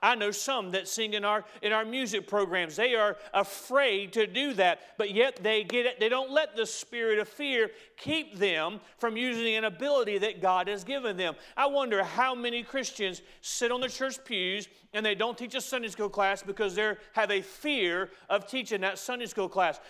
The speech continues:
Well, how about faith in your God? How about faith to step out and do what it is that God wants you to do?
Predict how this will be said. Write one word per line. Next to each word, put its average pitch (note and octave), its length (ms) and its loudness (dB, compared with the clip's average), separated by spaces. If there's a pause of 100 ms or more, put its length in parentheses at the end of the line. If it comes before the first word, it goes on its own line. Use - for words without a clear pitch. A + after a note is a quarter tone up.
Well, A#3 100 4
how D4 280 2
about B3 380 2
faith G3 600 -2
in F#3 200 -2
your E3+ 180 0
God? C3+ 340 2 (300)
How D4+ 220 6
about C#4 320 2
faith - 520 0
to F#3 80 -6
step A#3+ 400 -2
out G#3 240 4
and G3 180 -6
do G#3 280 0 (240)
what G#3+ 140 4
it G3 100 0
is A3 220 0
that F3+ 180 -2
God G3+ 260 4
wants G3+ 280 -4
you G#3 80 -6
to G3+ 120 0
do? G3 240 0